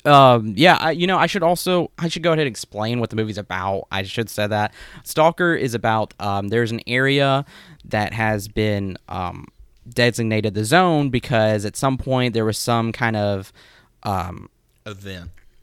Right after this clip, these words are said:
Speaker 1: event that caused it to be uninhabitable for humans anyway. Um,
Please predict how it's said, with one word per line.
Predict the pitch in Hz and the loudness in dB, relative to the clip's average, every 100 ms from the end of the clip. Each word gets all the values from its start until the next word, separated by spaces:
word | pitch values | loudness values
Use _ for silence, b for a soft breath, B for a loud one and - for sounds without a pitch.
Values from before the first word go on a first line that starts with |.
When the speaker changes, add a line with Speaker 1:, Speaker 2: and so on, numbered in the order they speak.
| _ - | _ 4
Speaker 1:
event | 147 127 160 165 - - - | 6 8 6 6 2 -4 -2
that | 120 - | -4 0
caused | - 139 123 | 4 4 4
it | 131 | 0
to | - | 0
be | 113 117 123 | -2 -2 0
uninhabitable | 117 107 - 131 143 127 104 98 95 101 b b _ | 0 -2 2 4 4 2 0 0 -2 -6 b b _
for | - 101 | -10 -8
humans | - 156 131 101 | 0 2 2 0
anyway. | 95 92 95 95 95 | -4 -4 -2 -4 -4
Um, | 98 101 95 98 | -2 0 -2 -8